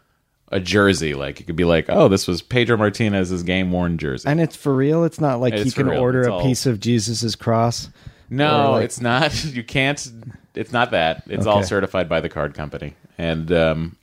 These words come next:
Speaker 1: yeah, so I have, I'm gonna, I'm gonna
Speaker 2: What, what
Speaker 1: bring
Speaker 2: outfit?
Speaker 1: it for you next
Speaker 2: His
Speaker 1: time.
Speaker 2: gray suit?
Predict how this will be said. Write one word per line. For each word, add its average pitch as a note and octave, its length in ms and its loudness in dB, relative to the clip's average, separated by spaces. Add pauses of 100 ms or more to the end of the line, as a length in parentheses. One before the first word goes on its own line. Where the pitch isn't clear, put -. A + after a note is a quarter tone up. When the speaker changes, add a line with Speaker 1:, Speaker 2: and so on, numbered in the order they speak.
(300)
Speaker 1:
yeah, B2 220 0
so - 180 -4
I F#2 40 2
have, G#2+ 280 0
I'm G2 140 -6
gonna, F#2+ 240 -2
I'm D#2+ 100 -2
gonna E2 160 -2
Speaker 2:
What, B3 220 -4
what A#3+ 280 -2
Speaker 1:
bring B3 220 0
Speaker 2:
outfit? A2 160 0
Speaker 1:
it F#2 40 -4
for F#2 60 -6
you E2+ 160 -4
next E2 120 -4
Speaker 2:
His F3+ 140 2
Speaker 1:
time. - 80 0
Speaker 2:
gray E3+ 180 4
suit? G#3 340 0